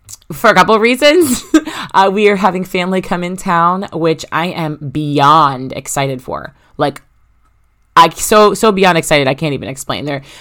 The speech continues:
they're, it's my sister and her family, and I have not seen her in a year and a half. So I'm literally cannot wait. But it's like, oh my gosh,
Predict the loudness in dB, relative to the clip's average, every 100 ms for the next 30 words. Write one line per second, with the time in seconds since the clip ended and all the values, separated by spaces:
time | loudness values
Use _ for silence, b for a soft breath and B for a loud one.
0 | B -2 2 2 0 -6 -4 -2 -4 -4
1 | 0 0 0 -2 -6 -6 -6 -4 -6 -6
2 | -8 -6 -6 -4 -4 -4 -6 -4 -6 -6
3 | -8 -10 -12 -12 -8 -6 -4 -2 -2 -6
4 | B B B B -8 -2 0 0 0 0
5 | -2 -2 -2 -4 -10 -12 -18 B -14 -10
6 | -2 2 2 0 -4 b b b -10 -8
7 | -8 -8 -8 -8 -8 -10 -16